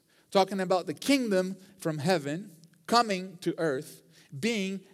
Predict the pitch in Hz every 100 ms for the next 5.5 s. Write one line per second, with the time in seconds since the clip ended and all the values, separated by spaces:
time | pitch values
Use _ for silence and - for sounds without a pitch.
0 | - 151 170 233 143 98 - _ _ _
1 | _ _ _ _ - 190 190 208 247 247
2 | 220 226 254 233 254 247 240 190 196 254
3 | - 123 135 - _ - - - 165 170
4 | 185 175 220 269 254 277 277 - - _
5 | 151 160 208 214